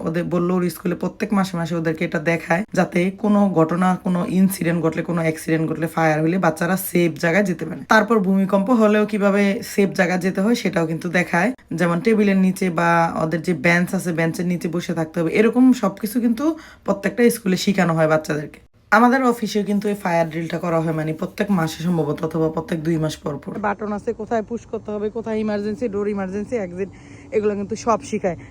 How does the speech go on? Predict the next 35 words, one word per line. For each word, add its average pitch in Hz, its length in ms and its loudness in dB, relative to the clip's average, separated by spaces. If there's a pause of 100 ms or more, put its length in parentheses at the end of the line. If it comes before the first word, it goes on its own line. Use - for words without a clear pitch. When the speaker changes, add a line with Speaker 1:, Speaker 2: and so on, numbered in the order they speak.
(160)
Speaker 2:
প্লাস 262 240 2
শুধু 262 180 -2
এটাই 226 320 4
না, 233 140 0
যেমন 214 200 -2
এদেশে 202 300 -2
প্রত্যেকটা 233 400 -6
যানবাহন, 202 580 0
বাস, 196 520 0
ট্রেন, 226 300 0
সব 214 200 -4
জায়গায় 240 220 0
কিন্তু 254 200 0
এই 240 60 0
ফায়ার, 196 420 -2 (480)
উম, 208 220 0
ফায়ার 220 340 4
এক্সিটের 208 440 -2
ডোর 226 200 6
আছে, 180 240 -2
ইমার্জেন্সি 196 480 -4
এক্সিটের 196 360 -4
ডোর 196 180 -2
আছে, 196 180 -6
সেগুলো 202 340 -4
কিন্তু 214 200 -6
মানুষ 196 260 -4 (140)
জানে, 185 340 -4
দেখে 190 400 -4 (360)
এবং 214 240 0
বড় 220 260 2
আকারে 226 280 -2
লেখা 202 300 -2
থাকে 190 240 -6
এক্সিট, 185 580 -4